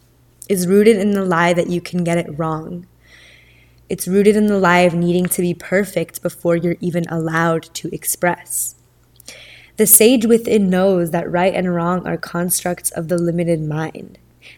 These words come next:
The sage within fears no outside voice and seeks no external validation. The sage within knows that anyone who sits in judgment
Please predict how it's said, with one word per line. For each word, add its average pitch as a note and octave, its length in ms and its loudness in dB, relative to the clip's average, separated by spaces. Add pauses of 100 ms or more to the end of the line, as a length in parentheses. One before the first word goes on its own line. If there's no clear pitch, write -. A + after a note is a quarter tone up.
(100)
The G#3 60 -2
sage F#3+ 440 4
within F#3+ 460 -2
fears F#3+ 500 0
no F#3 300 -2
outside E3+ 600 -2
voice F3+ 480 2
and E3 220 -2
seeks - 420 0
no F#3 220 0
external F3 580 -2
validation. D#3+ 880 -6 (520)
The F#3 80 -2
sage F3+ 420 4
within F#3+ 580 0
knows E3+ 460 0
that F#3+ 240 -2
anyone G#3 440 0
who G#3+ 120 0
sits F#3+ 340 0
in E3+ 240 -2
judgment E3 600 -2